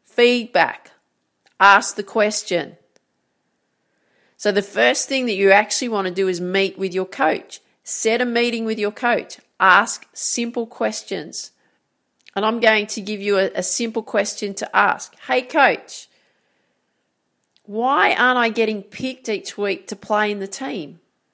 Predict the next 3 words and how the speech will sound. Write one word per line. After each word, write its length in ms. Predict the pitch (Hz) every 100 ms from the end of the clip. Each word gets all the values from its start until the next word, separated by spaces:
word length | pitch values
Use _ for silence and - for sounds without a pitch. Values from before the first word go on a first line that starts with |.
| _ _ _ _ _ _ _ _ _ _ _ _ _ _ _ -
Take 320 | 190 196 262
your 80 | 247
notebook 720 | 233 208 - 226 220 -